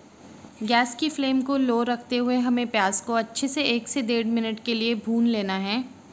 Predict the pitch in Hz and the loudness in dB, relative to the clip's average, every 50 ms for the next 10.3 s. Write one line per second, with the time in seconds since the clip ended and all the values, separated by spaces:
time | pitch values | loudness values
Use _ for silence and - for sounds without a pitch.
0 | - - - 247 262 240 285 285 294 285 269 - - 247 - - 233 254 254 240 | -10 -4 0 0 2 2 2 0 0 0 0 0 -2 -4 -4 -2 -2 0 0 2
1 | 240 226 240 233 226 214 220 226 214 214 233 247 247 - 262 247 247 240 240 240 | 4 2 2 2 2 0 0 0 2 2 0 0 0 2 0 0 2 2 0 0
2 | 240 247 240 254 254 240 233 208 214 220 226 233 240 240 233 - - - - 214 | 2 2 2 2 2 2 2 2 2 4 4 4 4 2 0 -2 -10 -6 -2 0
3 | 208 208 208 208 - 220 208 202 202 202 208 202 214 240 302 311 - - - - | 0 0 0 0 0 -2 0 0 0 -2 0 0 0 0 -2 -4 -8 -14 -20 -20
4 | - - - - - - - - - - - - - - - - - - - 262 | -20 -20 -20 -20 -20 -20 -20 -20 -20 -20 -20 -20 -20 -20 -20 -16 -8 -2 2 4
5 | 247 262 262 - 302 294 285 294 302 294 285 269 247 240 240 240 240 247 254 254 | 4 4 4 2 2 4 4 4 4 4 4 2 2 0 0 0 2 2 0 2
6 | 254 - 226 247 233 - - - 254 233 226 220 233 233 233 247 247 254 254 254 | 2 4 4 4 2 0 -2 0 2 2 4 4 4 4 4 4 2 2 0 -2
7 | - - - - 233 233 226 233 220 214 202 202 196 226 226 226 - 247 240 247 | -6 -6 -2 0 2 2 2 2 2 2 2 4 4 2 2 2 2 4 4 4
8 | 240 226 - - - - 220 190 220 214 208 208 240 247 240 - - 240 220 220 | 4 0 -4 -14 -16 -10 -2 2 2 4 4 4 2 0 0 -2 0 2 2 2
9 | 220 220 - - 247 247 233 - 220 214 214 208 214 - 220 190 190 202 196 196 | 0 -2 -2 0 2 2 2 2 0 0 0 0 0 -2 0 0 2 2 2 2
10 | 196 202 214 254 311 - | 2 0 0 -2 -4 -6